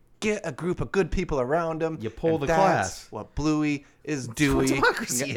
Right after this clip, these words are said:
Speaker 2: is,
Speaker 1: it is
Speaker 2: man.
Speaker 1: great.
Speaker 2: That's ama-, I'm so surprised you didn't pick Bingo after
Speaker 1: Bluey
Speaker 2: how much you
Speaker 1: for
Speaker 2: were
Speaker 1: Prime Minister.
Speaker 2: you were touting Bingo the whole episode there, saying literally
Speaker 1: Bingo's
Speaker 2: like it was your favorite Bingo you've ever seen.
Speaker 1: I didn't say favorite Bingo. I
Speaker 2: You
Speaker 1: said I was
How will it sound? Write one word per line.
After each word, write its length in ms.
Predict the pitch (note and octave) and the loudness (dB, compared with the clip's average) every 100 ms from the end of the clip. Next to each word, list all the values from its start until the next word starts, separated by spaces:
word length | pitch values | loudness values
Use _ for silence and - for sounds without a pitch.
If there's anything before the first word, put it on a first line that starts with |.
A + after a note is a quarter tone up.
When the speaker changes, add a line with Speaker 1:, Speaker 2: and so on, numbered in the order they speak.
| - | -4
Speaker 2:
is, 120 | A#2 | -4
Speaker 1:
it 80 | - | -2
is 140 | G#3 | 0
Speaker 2:
man. 100 | C4 | 0
Speaker 1:
great. 640 | C3+ G3+ G3+ B3 G#3 - - A3 | 0 -6 -4 -4 -4 -8 -10 0
Speaker 2:
That's 240 | G#3+ G#3+ A3 | 4 4 4
ama-, 220 | G#3 A3 | 4 4
I'm 220 | E3 E3+ F#3 | 4 2 0
so 260 | - F#3 | 2 0
surprised 400 | G#3 D#3+ E3+ D#3 | 2 2 6 6
you 60 | C3 | 6
didn't 160 | C3+ C3+ | -2 -2
pick 160 | C#3+ | -2
Bingo 340 | D#3 F3+ G#2+ - | 0 0 -2 -4
after 200 | - B2+ B2+ | -2 0 2
Speaker 1:
Bluey 60 | |
Speaker 2:
how 120 | D#3+ | 4
much 260 | F#3+ F#3 F3+ | 4 4 2
you 80 | F3+ | 2
Speaker 1:
for 60 | |
Speaker 2:
were 120 | E3 D#3 | 4 6
Speaker 1:
Prime 240 | C#3+ C#3 | 6 6
Minister. 500 | B2+ G#2 - A2+ E2+ - - | 4 0 -4 -10 -10 -12 0
Speaker 2:
you 120 | D3 | 4
were 140 | C#3+ | 4
touting 380 | B2+ F#3 F#3+ E3 | 4 2 4 2
Bingo 280 | C3 F#3 D3+ | 0 2 0
the 80 | A#2 | 0
whole 200 | D3 E3 | 4 6
episode 640 | C#3+ E3+ D3 C3 G#2+ F#2+ | 6 4 2 2 2 -2
there, 380 | F#2+ G2+ F#2+ F#2 | -2 -2 -2 -4
saying 380 | - D#3 C3+ C3 | -2 0 0 0
literally 200 | D3 D3 | 0 2
Speaker 1:
Bingo's 140 | C#3+ C#3 | 0 0
Speaker 2:
like 80 | C#3 | -2
it 40 | |
was 120 | C#3+ | -4
your 80 | C3 | -4
favorite 340 | - C#3 C#3+ D3 | -2 -2 -2 0
Bingo 280 | D3+ E3 C3 | 0 2 0
you've 140 | B2+ | 2
ever 160 | C#3 C3 | 0 0
seen. 500 | - F3+ C3+ A2 G#2 F#4 | 2 2 4 0 -6 0
Speaker 1:
I 120 | A#4+ | 2
didn't 160 | G4+ C#3+ | 2 0
say 140 | D3 | -4
favorite 560 | - - E3 G#3 E3+ C#3 | -4 -2 2 2 0 -2
Bingo. 180 | C3 A#2+ | -2 -2
I 120 | B2+ | 2
Speaker 2:
You 120 | E4 | 4
Speaker 1:
said 100 | C4+ | 6
I 60 | |
was 120 | F#3+ | 4